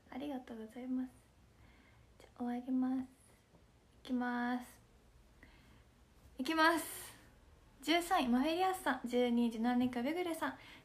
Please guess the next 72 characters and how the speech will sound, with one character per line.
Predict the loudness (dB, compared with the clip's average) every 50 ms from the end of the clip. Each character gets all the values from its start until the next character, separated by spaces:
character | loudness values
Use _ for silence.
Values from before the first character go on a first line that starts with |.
| -10 -4
十 | -2 -2
一 | -2 -2 -2 -4 -4 -6
位、 | -4
カ | -4 -4 -2
マ | -2 -2 -2
ち | -2 -2 -4
ゃ | -4
ん。 | -4 -8 -14 -20 -20 -20 -20 -20 -12 -4
十 | 0 2 2
位、 | 2 0 -2
し | -4 -4 -6
ん | -6 -6
ち | -4 -2
ゃ | -2
ん | -2
さ | -2 -2 -4
ん。 | -6 -8 -14 -20 -20 -20 -20 -20 -20 -20 -20 -20 -10
九 | -4 -2 -2
位、 | 0
福 | -2 -2 -4 -2 -4 -2
ち | -2 0
ゃ | -2 -2
ん。 | -2 -6 -12 -20 -20 -20 -20 _ _ _ _ _ _ _ _
八 | -8 -8 -6 -4 -6 -4
位、 | 0
ダ | 0 2 2
ル | 0 0
さ | -2 -2 -4
ん。 | -4 -6 -14 -20 -20 _ -12 -8
七 | -4 -4 -2 -2 -4
位、 | -6 -6
ク | -4 -4 -2
ワ | -2
ド | -2 -2 -2
リ | -2 -2
さ | -2 -2 -2
ん。 | -4 -6 -14 -20 -14 -10
六 | -10 -8 -6 -6 -6
位、 | -6 -4
と | 0 2
も | 2 2 2
ち | 0 -4 -4
さ | -2 -2 -2
ん。 | -2 -4 -8 -18 -20 -20 -20 -20 -20 -20 -8 -4
五 | -4
位、 | -2 -2 -2
カ | -4 -2 -2
メ | -2 0
さ | 0 0 0
ん。 | -2 -4 -10 -20 -20 _ _ -2
四 | 0 2 2 2 2 0
位、 | -2
ス | -4 -6
プ | -4 -2
マ | -2 -2 -2
ン | -4
テ | -2
さ | 0 0 0
ん。 | 0 -4 -12 -20 -20 -20 -20 -20 -20 -20 -20 -14 -6
三 | -2 0 2 4 4
位、 |
昼 | 4 2 2 2
休 | 2 0 0 -2
み | -4 -4 -2
さ | -2 -2 -2
ん。 | -2 -4 -10 -20 -20 -20 -8 -2
二 | 0 0 0 0 -2 -4
位、 |
ジ | -2 -2
ロ | 0 0 -2
く | -2 -4 -4
ん。 | -4